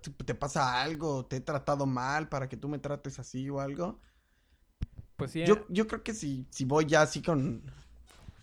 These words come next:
Speaker 1: con, o porque normalmente, pues, no lo haría, pero si voy así como con, como que sí voy
Speaker 2: Como
Speaker 1: enojado, ya tengo hambre, yo creo que, que sí se me saldría a decir algo como eso.
Speaker 2: Sí, a quitarte cin-, quitarte el cinturón y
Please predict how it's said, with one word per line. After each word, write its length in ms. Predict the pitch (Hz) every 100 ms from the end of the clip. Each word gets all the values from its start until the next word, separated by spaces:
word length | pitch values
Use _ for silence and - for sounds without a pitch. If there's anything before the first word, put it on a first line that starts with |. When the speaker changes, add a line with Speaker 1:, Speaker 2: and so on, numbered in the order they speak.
| -
Speaker 1:
con, 280 | 143 139 139
o 140 | 147
porque 220 | 165 165
normalmente, 560 | 202 214 254 277 359 302
pues, 140 | 220
no 120 | 147 156
lo 80 | 139
haría, 300 | 135 127 113
pero 160 | 127
si 100 | 131
voy 160 | 165 208
así 200 | 214 196
como 220 | 208 185
con, 260 | 135 123 113 - - _ _
como 220 | - 131 135
que 140 | 135
sí 160 | - 170
voy 680 | 175 170 151 131 123 127 _ _ _
Speaker 2:
Como 200 | - 147
Speaker 1:
enojado, 640 | 143 - 147 156 156 143 135
ya 140 | 143
tengo 280 | 165 151 143
hambre, 220 | 147 160
yo 140 | 214
creo 140 | - 165
que, 300 | 151 131 -
que 380 | 127 139 127 127
sí 140 | 143
se 120 | 185
me 120 | 151
saldría 380 | 135 220 127 135
a 40 | 135
decir 320 | 127 131 131
algo 240 | 131 131
como 240 | 131 120 -
eso. 320 | 117 117 147 - -
Speaker 2:
Sí, 260 | - 175 175
a 120 | 131
quitarte 320 | - - 147
cin-, 200 | 147 131 - -
quitarte 340 | - 135 147 160
el 60 |
cinturón 480 | 147 120 110 117 123
y 380 | 127 120 107